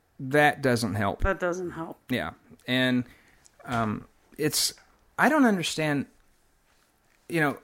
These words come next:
Speaker 1: it, it's so much work for one day, and there's better than a fifty percent chance that it's all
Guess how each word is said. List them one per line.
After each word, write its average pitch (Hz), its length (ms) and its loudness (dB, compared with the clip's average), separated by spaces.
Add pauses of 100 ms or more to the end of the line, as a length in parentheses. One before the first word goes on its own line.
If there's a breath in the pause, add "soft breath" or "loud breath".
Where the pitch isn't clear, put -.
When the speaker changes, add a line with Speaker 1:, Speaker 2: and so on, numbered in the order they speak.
Speaker 1:
it, 170 240 -6
it's 180 200 -2
so 254 240 2
much 214 360 2
work 143 420 -4
for 135 180 -6
one 139 260 2
day, 131 280 4 (580 soft breath)
and 247 280 10
there's 233 120 10
better 214 280 6
than 175 160 2
a - 20 0
fifty - 280 2
percent - 420 2
chance - 480 4
that 151 180 8
it's 143 180 4
all 139 520 6